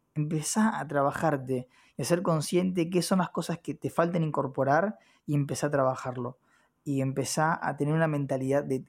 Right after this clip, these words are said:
ganador, de triunfador, porque gente como Ryan García, que también es un boxeador, que es un chico de veintidós años, que es campeón, es alguien que ya fue campeón, que ya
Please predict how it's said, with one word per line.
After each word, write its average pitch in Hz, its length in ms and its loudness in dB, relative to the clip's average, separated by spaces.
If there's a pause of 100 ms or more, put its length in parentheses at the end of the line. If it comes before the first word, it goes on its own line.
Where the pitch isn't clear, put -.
ganador, 139 580 2
de 123 120 -4
triunfador, 143 640 2
porque 139 380 -2 (220)
gente 180 340 6
como 151 200 6
Ryan 151 300 4
García, 135 420 2
que 135 80 -2
también 135 240 0
es 139 80 -2
un 139 80 0
boxeador, 131 380 2
que 127 60 0
es 123 80 -4
un 135 100 -2
chico 147 200 0
de 135 80 4
veintidós 131 340 2
años, 139 180 2
que 143 80 -4
es 139 60 -6
campeón, 139 840 2 (420)
es - 140 -2
alguien 147 160 4
que 143 80 -2
ya - 120 0
fue 165 200 2
campeón, 151 580 2
que 131 100 -8
ya 147 360 0